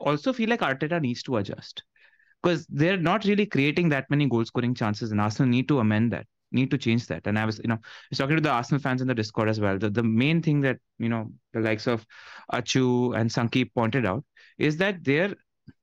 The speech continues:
the problem isn't the lack of Odegaard and Jesus. Both of them told me, because I was citing Jesus, Odegaard patience for the last three weeks in the point. All three, on all three occasions, they were in my D Ms,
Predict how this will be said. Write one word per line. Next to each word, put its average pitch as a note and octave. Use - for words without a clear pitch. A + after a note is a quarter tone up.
the D3+
problem F3
isn't A#3+
the B3
lack D3+
of -
Odegaard C#3
and B2+
Jesus. -
Both F3+
of G#3+
them F#3+
told D#3
me, C#3
because B2+
I B2
was B2+
citing C3
Jesus, A#2
Odegaard A2
patience G#2
for -
the B2+
last A#2
three A#2+
weeks G#2+
in A2+
the A2
point. G#2+
All D#3
three, F3+
on C#3
all D#3+
three G3
occasions, C#3+
they C3
were A#2+
in B2
my A#2+
D A2+
Ms, F3+